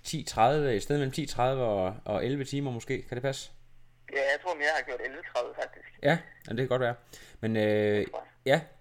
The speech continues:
Speaker 1: men, øh, men det er også, jamen, det var en helt, det var bestemt en helt anden tid, og jeg kan huske, at, øh, Torbjørn, han vandt dernede, og han, øh, han gik, øh, han gik hver, hver tiende. Det var, han havde den her gå-,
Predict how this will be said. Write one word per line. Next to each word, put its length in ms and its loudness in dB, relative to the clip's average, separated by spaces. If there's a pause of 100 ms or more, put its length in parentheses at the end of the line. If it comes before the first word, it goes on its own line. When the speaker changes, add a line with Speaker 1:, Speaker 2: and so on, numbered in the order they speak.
(180)
Speaker 1:
men, 180 0
øh, 100 0
men 120 -2
det 80 4
er 40 6
også, 260 2
jamen, 220 -4
det 80 2
var 160 4
en 120 -4
helt, 200 -2
det 80 -4
var 120 8
bestemt 300 -2
en 80 -4
helt 200 -2
anden 160 -2
tid, 180 -2
og 60 2
jeg 100 2
kan 80 -2
huske, 260 -2
at, 160 0
øh, 120 4
Torbjørn, 540 4 (360)
han 160 -2
vandt 180 0
dernede, 200 0
og 60 0
han, 220 -4
øh, 260 0
han 160 0
gik, 360 -2
øh, 600 2
han 100 -6
gik 180 -6
hver, 200 4
hver 160 -2
tiende. 360 -2 (120)
Det 60 -2
var, 40 2
han 100 -2
havde 120 0
den 80 0
her 80 2
gå-, 360 2